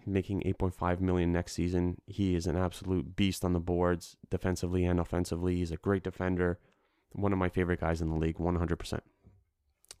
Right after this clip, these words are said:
Uh, Phoenix Suns lost four two to the Denver Nuggets. So let me pull out just their,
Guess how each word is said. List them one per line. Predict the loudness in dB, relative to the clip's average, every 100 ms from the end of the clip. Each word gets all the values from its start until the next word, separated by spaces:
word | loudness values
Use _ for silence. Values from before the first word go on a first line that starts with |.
| -6
Uh, | -2 0
Phoenix | 2 2 2
Suns | 0 0 0
lost | 0 0
four | 0 0
two | 2 0
to | 0
the | 0
Denver | 2 0 2 2 4
Nuggets. | 4 4 0 -2 -8 -12 -14 -14 -16 -20 -20 _ _ _ _ _ _ _ _ _ _
So | _ -4
let | 0 2
me | 0
pull | -2 -6 -2 0
out | 0 -2 _
just | -4 -4 -4 -14
their, | -4 -2 0 -2 -6